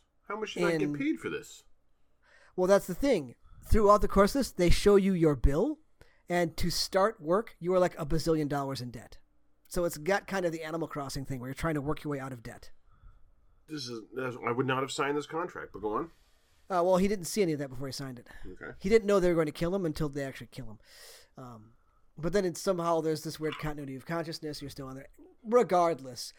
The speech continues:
Speaker 2: the actual gameplay felt like work, and I stopped playing it very quickly. <laughs>
Speaker 1: Aw.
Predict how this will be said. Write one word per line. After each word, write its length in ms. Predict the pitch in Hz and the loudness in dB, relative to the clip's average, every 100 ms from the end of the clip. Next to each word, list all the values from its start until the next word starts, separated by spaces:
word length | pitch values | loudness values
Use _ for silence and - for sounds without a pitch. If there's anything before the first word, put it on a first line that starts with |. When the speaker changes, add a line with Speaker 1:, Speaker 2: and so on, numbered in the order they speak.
| - - | -20 -20
Speaker 2:
the 140 | - 170 | -2 2
actual 280 | 208 208 190 | 4 4 2
gameplay 540 | 156 160 175 160 147 | 0 -2 -2 -2 -4
felt 300 | - 170 160 | -4 -6 -4
like 160 | 147 139 | -8 -12
work, 320 | 120 131 - | -10 -10 -10
and 80 | 135 | -8
I 60 | |
stopped 300 | 123 - 123 | -6 -6 -10
playing 180 | - 123 | -14 -16
it 60 | 107 | -16
very 140 | 107 | -20
quickly. 320 | - - - | -6 -6 8
<laughs> 100 | - | 12
Speaker 1:
Aw. 600 | - 104 101 170 82 80 | 12 12 10 2 -8 -14